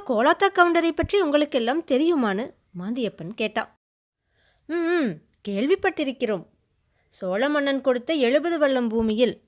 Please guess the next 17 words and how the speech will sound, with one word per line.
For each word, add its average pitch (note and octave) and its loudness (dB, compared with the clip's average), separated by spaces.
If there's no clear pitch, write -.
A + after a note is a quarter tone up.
பல F#3 -4
சீர்திருத்தங்களை C#4+ 0
செய்து A#3+ -2
வளப்படுத்தி A3+ 0
பல E3 -6
குடும்பங்களுக்கு C4+ 0
வாழ்வளித்தார் B3+ 0
என்றும், G3+ -2
சிற்றாலை B3 2
பட்டணத்தை A#3+ 0
தலைமை E4+ 2
ஊராக C4+ 4
வைத்து A3+ 0
தனது G3 -4
ஆதிக்கத்தில் B3+ 0
இருந்த A#3+ 2
பகுதிக்கு A3+ -2